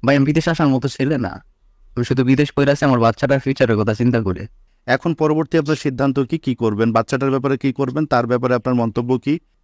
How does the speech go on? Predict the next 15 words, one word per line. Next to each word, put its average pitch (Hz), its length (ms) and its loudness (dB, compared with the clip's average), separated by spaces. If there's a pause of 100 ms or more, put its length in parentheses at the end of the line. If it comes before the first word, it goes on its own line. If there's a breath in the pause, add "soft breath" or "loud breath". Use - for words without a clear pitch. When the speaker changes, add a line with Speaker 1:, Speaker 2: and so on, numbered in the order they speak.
Speaker 1:
তোমার 139 220 2
তো 165 80 0
আমি 151 100 2
ছেড়ে 123 260 0
দিছি, 113 360 -4 (220)
তোমারে 117 440 2
নিয়ে 120 240 4
আসার 127 200 0
সম্ভাবনা 113 540 2
জিরো 117 240 0
পার্সেন্টও 117 400 2
নাই। 98 200 -4 (280)
তোমারে 127 220 0
ছাড়ছি 135 420 0
আমি 160 260 4